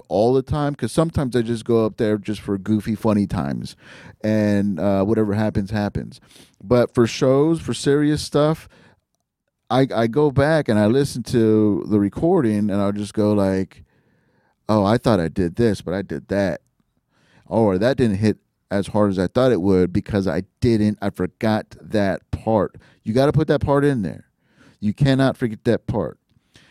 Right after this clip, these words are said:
And, uh, it's, it's so fun. It's so fun to have, like, 'cause I'm not really good at puzzles. I'm not really good at, like,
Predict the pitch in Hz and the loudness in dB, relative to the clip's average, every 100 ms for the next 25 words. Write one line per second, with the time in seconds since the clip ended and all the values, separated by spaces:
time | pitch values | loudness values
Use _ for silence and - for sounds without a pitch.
0 | _ _ 104 110 110 107 107 95 107 104 | _ _ -2 0 2 0 -2 0 0 2
1 | 101 95 87 69 _ _ - 160 - - | 2 2 0 -4 _ _ -2 -2 -4 -10
2 | 127 120 - - 214 226 214 - 120 120 | -6 -6 -8 -2 2 2 0 -4 0 0
3 | 92 117 - 202 202 - 160 160 135 139 | 2 -2 -2 0 0 0 0 2 0 0
4 | 127 117 - 135 165 214 165 185 165 123 | 2 0 0 0 0 0 0 0 0 0
5 | 165 139 - - 127 139 156 190 170 151 | 0 0 -2 -6 -2 0 2 0 0 -2
6 | 160 139 143 123 147 143 131 104 117 107 | -4 -4 -4 -2 0 2 2 0 0 -2
7 | - | -6